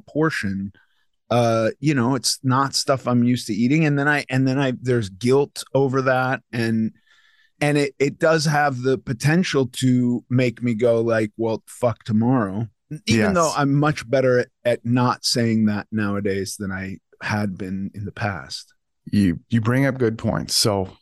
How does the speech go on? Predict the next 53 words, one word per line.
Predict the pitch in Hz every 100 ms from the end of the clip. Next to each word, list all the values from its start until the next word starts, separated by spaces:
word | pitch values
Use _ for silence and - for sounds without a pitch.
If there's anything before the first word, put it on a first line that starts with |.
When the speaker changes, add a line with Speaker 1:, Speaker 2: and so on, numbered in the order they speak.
| -
Speaker 2:
when | - 113
you | 113 117
look | 123 131
at, | 127 92
like, | 104 -
overfeeding | 113 117 123 120 113 107 107 107 107
studies, | 98 - - 82 - - - - - _ _ -
and | 101 98 95 92
this | 87 92 113
is | 117
where | 113 101
studies | - 101 92 90
where | 95
they, | 92 95
like, | 90 -
force | - - -
feed | - 76 -
people | 95 - - 92 -
and | 92
see | - 104
what | 95 98
happens. | 92 80 - 92 - -
You | - 92
know, | 85
do | 90 - -
some | - 104
people | 110 110
gain | 104 107 107
weight, | 107 98
some | - 90
people | 107 - -
don't. | 110 107 -
What | 101
happens | 104 101 95 92
to | -
some | 92 98 95
people | 98 - -
that | 95 87 _ -
gain | 110 117 117
weight? | 113 107 101 -
What, | 127
what's | 110 117
going | - 107
on | 98 98
with | 95
the |
people | - 101 98
that | 92 -
don't? | 101 104 95
What's | -
going | - 104
on | 95 98
here? | 107 98